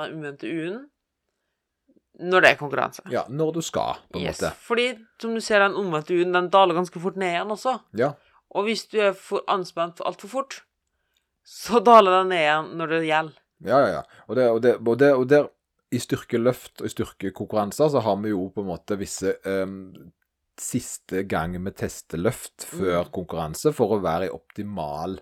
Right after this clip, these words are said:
Speaker 2: eh, fysisk form den dagen det gjelder. Da har vi på en måte slept opp,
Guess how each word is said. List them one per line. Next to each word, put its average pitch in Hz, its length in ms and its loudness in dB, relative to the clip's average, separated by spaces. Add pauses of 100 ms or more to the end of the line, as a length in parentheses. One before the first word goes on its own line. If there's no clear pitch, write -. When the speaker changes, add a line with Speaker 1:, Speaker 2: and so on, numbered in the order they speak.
(360)
Speaker 2:
eh, 85 340 -4
fysisk - 540 -10
form 175 420 2
den 104 180 -2
dagen 90 300 -6
det 98 120 -6
gjelder. 82 360 -4 (260)
Da 101 80 0
har 107 60 0
vi 107 100 -8
på 120 100 2
en 113 80 -4
måte 101 280 -6
slept - 640 -6 (120)
opp, - 320 2